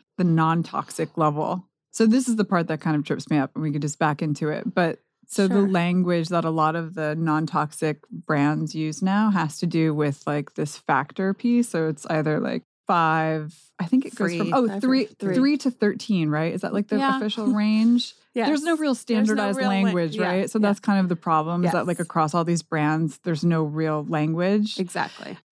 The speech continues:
Speaker 1: But so when you say three f-, free, five free, ten free, eight free, like, what is it? What ingredients is the nail polish free of?
Speaker 2: Right.
Speaker 1: Yeah.
Speaker 2: Right. So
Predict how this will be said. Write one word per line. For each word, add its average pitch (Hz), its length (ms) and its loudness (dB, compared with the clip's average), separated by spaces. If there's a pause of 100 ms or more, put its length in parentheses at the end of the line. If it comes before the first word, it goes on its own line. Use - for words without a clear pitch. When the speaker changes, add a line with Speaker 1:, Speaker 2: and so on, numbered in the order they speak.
Speaker 1:
But - 160 -4
so 214 280 2
when 202 240 4
you 190 100 4
say 185 160 0
three 247 300 0
f-, 196 260 -6
free, 151 460 -2
five 220 320 0
free, 160 200 -2
ten 233 280 0
free, 180 180 -4
eight 190 160 -2
free, 170 200 0 (440)
like, 190 300 0
what 202 320 0
is 185 160 0
it? - 220 -4
What 196 220 -2
ingredients 170 920 0 (640)
is 175 160 0
the 180 80 0
nail 165 160 2
polish 156 380 -2
free 170 260 -2
of? 170 340 0 (160)
Speaker 2:
Right. - 180 -2 (140)
Speaker 1:
Yeah. - 180 0
Speaker 2:
Right. 175 200 0 (240)
So 254 640 0